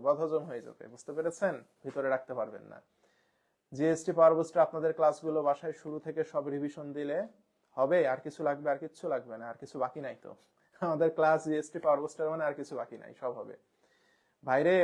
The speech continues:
WhatsApp-এ রেসপন্স করবে, সবার মেসেজেরই উত্তর করছে, একটু ধৈর্য ধরেন, রেসপন্স করবে, হ্যাঁ। ওই যে manually pa-, person to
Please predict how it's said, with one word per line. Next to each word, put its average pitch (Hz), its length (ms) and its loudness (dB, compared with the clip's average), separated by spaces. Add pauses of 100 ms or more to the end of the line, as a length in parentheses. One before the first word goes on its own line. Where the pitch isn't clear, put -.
(120)
WhatsApp-এ 170 480 4
রেসপন্স 185 320 -2 (140)
করবে, 185 280 6 (220)
সবার 170 240 6 (100)
মেসেজেরই 190 580 0
উত্তর 185 240 -4 (100)
করছে, 175 320 -2
একটু 165 220 -6
ধৈর্য 156 200 0 (140)
ধরেন, 160 220 0 (300)
রেসপন্স 151 300 -6 (100)
করবে, 123 240 0 (100)
হ্যাঁ। 190 220 0 (500)
ওই 139 140 0
যে 170 80 8 (360)
manually 170 440 4 (100)
pa-, 143 180 0
person 147 320 -2
to 170 60 -8